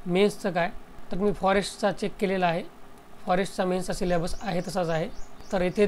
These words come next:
जे engineering services करतात त्यांनी त्यांच्या, त्यांच्या सेक्शननुसार civil engineering services, electrical engineering services, mechanical engineering services यांचा मेन्सचा syllabus पाहून घ्यावा आणि agriculture services जे करतात त्यांनी त्यांचा agriculture सर्व्हिसेससाठी मेन्सचा syllabus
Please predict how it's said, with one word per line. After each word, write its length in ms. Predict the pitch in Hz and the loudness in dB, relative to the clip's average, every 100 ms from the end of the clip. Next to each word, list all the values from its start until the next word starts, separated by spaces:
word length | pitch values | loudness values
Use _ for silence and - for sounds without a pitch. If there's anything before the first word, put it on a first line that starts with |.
| 175 | 2
जे 160 | 156 185 | 2 4
engineering 380 | 190 202 202 202 | 4 4 4 4
services 360 | 202 190 196 | 0 0 -2
करतात 200 | - 185 170 | -2 -4 -2
त्यांनी 220 | 190 190 226 - - - | -2 -2 -4 -10 -14 -8
त्यांच्या, 200 | 208 190 | -4 0
त्यांच्या 220 | 185 190 190 | 0 0 0
सेक्शननुसार 640 | 202 196 196 185 202 190 - - | -2 -2 0 0 2 2 2 2
civil 280 | - 196 190 | 4 4 4
engineering 360 | 190 190 190 | 4 2 2
services, 500 | 175 185 175 196 175 - - | 0 0 0 -2 -4 -6 -4
electrical 420 | 185 175 202 190 | -2 -2 0 0
engineering 380 | 185 185 185 180 | 0 0 0 0
services, 500 | 185 170 160 180 - - - - - - - | -2 -2 0 -2 -2 -4 -4 -10 -14 -12 -4
mechanical 460 | 185 208 202 202 190 | 0 2 2 2 2
engineering 380 | 185 190 185 | 2 0 0
services 400 | 175 180 175 180 - | -2 -2 0 -2 -2
यांचा 220 | 180 180 | -2 0
मेन्सचा 360 | 170 190 185 180 | 0 0 -2 -4
syllabus 360 | 180 170 185 | -2 -2 -2
पाहून 280 | - 185 170 | -2 -2 0
घ्यावा 220 | 160 156 214 - - - - - - - 180 | 0 0 -2 -10 -18 -20 -20 -20 -18 -10 -4
आणि 140 | 170 | -2
agriculture 400 | - 175 202 185 | 0 0 0 0
services 360 | 185 185 185 190 | -2 -2 0 0
जे 100 | 170 | 0
करतात 260 | 180 170 180 - | 0 0 -2 0
त्यांनी 240 | 165 185 - - - - - - - | 0 0 -2 -6 -6 -6 -6 -4 -6
त्यांचा 200 | - 175 | -4 0
agriculture 380 | 175 175 180 180 | 0 0 0 0
सर्व्हिसेससाठी 540 | 175 175 165 160 160 170 | 0 -2 -2 -2 -2 -2
मेन्सचा 300 | 170 165 170 | -2 -4 -6
syllabus 440 | 165 160 190 - | -2 -2 -2 -6